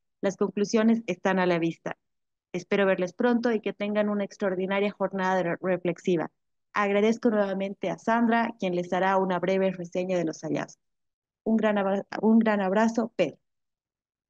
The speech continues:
Bueno, estas fueron las palabras de Pedro, eh, que en su ausencia va a presentar, eh, Sandra su parte de su exposición y ustedes podrán leer también, eh,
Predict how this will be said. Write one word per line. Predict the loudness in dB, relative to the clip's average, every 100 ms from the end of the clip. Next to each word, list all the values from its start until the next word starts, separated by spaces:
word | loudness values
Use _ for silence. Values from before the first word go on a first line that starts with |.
| _ _
Bueno, | -8 -8 _ _
estas | -8 -4 -4
fueron | -4 -2 0
las | -2 -4
palabras | -6 -2 0 0 0
de | -2 -4 -6 0
Pedro, | 4 6 4 2 -6 _ _ _ _ -4
eh, | -2 0 -2 -6 _ _
que | -4 0 0 -2
en | -4
su | -4
ausencia | -2 0 2 2 2
va | 2
a | 0
presentar, | -4 -6 -6 0 0 0 -2
eh, | -4 -4 -2
Sandra | -2 2 4 4 2 -4 _ -16
su | -8 -4 -4 -6 -10 _
parte | -6 -4 -4
de | -4
su | -6
exposición | -8 -10 -8 0 2 0
y | -4
ustedes | -6 -4 -4
podrán | -4 -4 -4
leer | -2 -4 -4
también, | -6 -4 -6 -8
eh, | -6 -6 -6 -6 -8